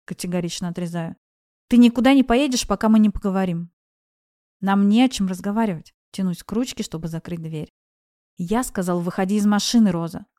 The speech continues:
Хватает меня за руку и тянет. «Отпусти меня!» Пытаюсь вырвать руку из металлической хватки. «Что тебе еще от меня надо? Ты взял, что хотел!» Меня накрывает истерика,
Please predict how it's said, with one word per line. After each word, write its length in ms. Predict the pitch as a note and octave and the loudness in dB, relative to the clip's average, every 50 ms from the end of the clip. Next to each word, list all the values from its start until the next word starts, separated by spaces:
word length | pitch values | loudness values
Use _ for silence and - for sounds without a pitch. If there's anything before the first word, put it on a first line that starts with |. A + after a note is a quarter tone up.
| _ | _
Хватает 500 | _ - - - - - D#3 E3 - - | _ -18 -18 -18 -14 -12 -12 -12 -10 -10
меня 220 | E3+ E3+ F3+ - E3+ | -10 -8 -6 -6 -6
за 180 | F3 G3+ A3+ | -4 -4 -2
руку 340 | A#3 A3+ A3+ - G#3 G3+ - _ - | -4 -4 _ -8 -12 -12 -12 _ -18
и 60 | F#3 | -18
тянет. 520 | - - - D#3 D#3 D#3+ - - _ _ _ _ _ _ _ _ _ _ _ _ _ - | -16 -12 -12 -10 -10 -10 -12 -14 _ _ _ _ _ _ _ _ _ _ _ _ _ -14
«Отпусти 640 | F3+ F3+ - - - A3 - - - - A#3+ C#4 | -14 -12 -10 -6 -4 -4 -4 -4 -4 0 2 2
меня!» 300 | D#4 D4+ D4 B3+ G#3+ E3+ E3 | 4 4 4 4 4 4 0
Пытаюсь 440 | - G3 F#3 - - F#3+ F3+ - | -2 -8 -8 -6 -8 -8 -8 -10
вырвать 400 | - F3 F#3 F3+ F3 F#3 - - | -8 -8 -8 -8 -8 -10 -12 -10
руку 300 | G3 A3+ C4 D4 - - | -8 -6 -6 -6 -4 -6
из 80 | F#3+ E3+ | -4 -4
металлической 680 | E3+ F3 E3+ - E3+ E3+ E3+ - - - - - - | -4 -6 -6 -6 -8 -8 -8 -10 -12 -14 -14 -12 -14
хватки. 520 | F3 - E3+ E3 D#3+ E3 _ _ - - _ _ _ _ _ _ _ _ | -14 -12 -10 -10 -12 -12 _ _ -20 -20 _ _ _ _ _ _ _ _
«Что 300 | - - - - B3 C4+ | -10 -8 -2 0 0 0
тебе 300 | C4 D4 B3 B3 C#4 C#4 | 0 0 0 2 2 2
еще 280 | C#4 - - - D4+ | 0 0 2 4 4
от 100 | D4+ D4 | 4 4
меня 260 | - D4 C#4+ C#4+ C#4+ C#4 | 6 4 6 8 8 8
надо? 380 | C4+ C#4 C4+ B3 F#3+ F3+ - _ _ _ _ _ _ | 8 8 6 6 4 2 -4 _ _ _ _ _ _
Ты 140 | - A#3+ A#3 | 0 0 2
взял, 320 | G#3 G#3 G3+ A#3 B3 C4 | 2 2 4 4 4 4
что 160 | B3+ - - C#4+ | 4 0 -2 0
хотел!» 480 | - D4 C#4+ D4 - D4 B3+ G3 F#3 - _ _ _ _ _ _ _ _ _ _ _ - | 0 0 -2 0 0 0 0 0 0 -6 _ _ _ _ _ _ _ _ _ _ _ -2
Меня 260 | G3+ G3+ G3+ G3+ G3 | 0 2 2 2 2
накрывает 560 | F#3+ F3+ - F#3+ F#3 F3+ F3 D#3+ E3 - - | 0 -2 -4 -6 -8 -8 -8 -10 -10 -12 -12
истерика, 640 | F3+ - - - C#4 D4 D4 C#4+ C#4+ - A#3+ A#3+ | -14 -12 -8 -4 -4 -2 -2 -4 -6 -6 -8 -8